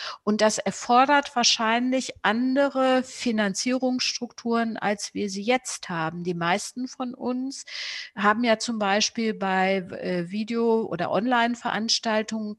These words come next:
die Einnahmequelle der Teilnahmebeiträge nicht. Das konnten wir durch, durch eben die Unterstützung in den Förderbereichen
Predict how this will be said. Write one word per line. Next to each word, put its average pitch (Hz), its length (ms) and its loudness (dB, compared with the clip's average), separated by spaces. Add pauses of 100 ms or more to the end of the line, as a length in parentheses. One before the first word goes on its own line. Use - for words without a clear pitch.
(120)
die 190 220 -8
Einnahmequelle 202 920 -2
der 165 160 -8
Teilnahmebeiträge 170 1500 -6
nicht. - 400 -20 (560)
Das - 220 -2
konnten 240 360 0
wir 240 200 2
durch, 202 560 -2
durch 185 400 -2
eben 196 440 -4
die 185 140 -6
Unterstützung 226 800 -2
in 202 180 -6
den 185 200 -4
Förderbereichen 202 1500 -2